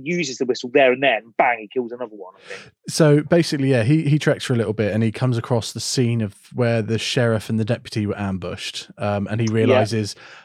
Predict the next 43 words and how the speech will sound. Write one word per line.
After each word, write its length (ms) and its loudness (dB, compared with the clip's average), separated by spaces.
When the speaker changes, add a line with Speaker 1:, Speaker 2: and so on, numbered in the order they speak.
Speaker 2:
this 580 -4
area 600 -2
is 120 -6
specifically 840 -6
set 260 -6
up 300 -8
so 320 -2
that 220 -4
people 280 -8
coming 260 -6
through 160 -4
have 160 -4
nowhere 240 -4
to 140 -10
go. 260 -4
It's 220 -12
a 100 -20
perfect 400 -6
ambush, 540 -2
ambush 340 -4
point. 300 -4
So 160 -2
he, 220 0
he 180 -2
looks 240 -2
around 320 0
and 180 -2
realizes, 500 -2
"Ah, 260 -2
there's 180 -6
a, 120 -4
there 120 -4
must 180 -6
be 80 -4
a 60 -6
back 240 -2
entrance." 400 -8
So 160 -4
he 80 -2
walks 300 -4
up 120 -4
the 120 -6
hill, 280 -8